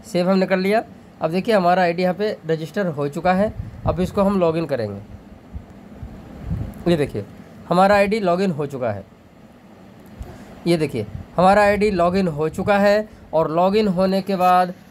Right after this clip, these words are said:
आप सबको पता है कि इसमें किस तरीके से खेलना है।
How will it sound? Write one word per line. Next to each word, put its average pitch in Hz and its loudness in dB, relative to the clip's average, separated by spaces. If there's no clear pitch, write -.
आप 160 0
सबको 170 -6
पता 156 0
है 175 2
कि 165 -6
इसमें 165 -6
किस 160 -10
तरीके 156 -2
से 143 -8
खेलना 143 0
है। 143 0